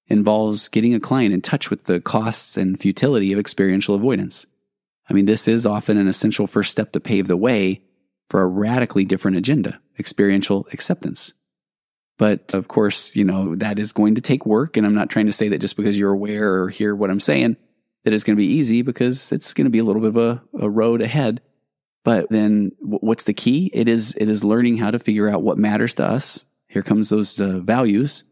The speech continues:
And then throw in a nice dose of mindfulness and learning how to pause and slow down your heart rate and get out of your fight or flight of your brain, your amygdala, and learning how to be in the moment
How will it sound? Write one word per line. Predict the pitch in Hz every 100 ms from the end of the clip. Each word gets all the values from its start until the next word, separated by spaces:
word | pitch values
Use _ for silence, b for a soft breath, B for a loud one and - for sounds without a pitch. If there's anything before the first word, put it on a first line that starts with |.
| _ _ _ -
And | 98
then | 110 113 113 110 110 90
throw | - 110
in | 117 113
a | 101 95
nice | 101 110 -
dose | 107 110 -
of | 98
mindfulness | 98 110 110 117 90 -
and | 90
learning | 101 104
how | 110
to | 101
pause | 90 - 104 110 127 90
and | 87
slow | - 107
down | 104 101 107
your | 98 95
heart | 107 -
rate | 107 127 -
and | 101 98 92 -
get | 101
out | 101 104
of | 101
your | 95 92 87
fight | - 101
or | 107
flight | - 104 110
of | - 98
your | 95 90 101
brain, | 95 101 117
your | 113 92
amygdala, | 98 113 120 139 160 _ _ _ _ _
and | 104 107
learning | 110 156 101 110 117 -
how | 101
to | 107
be | 110 113
in | 113
the |
moment | 113 143 113 110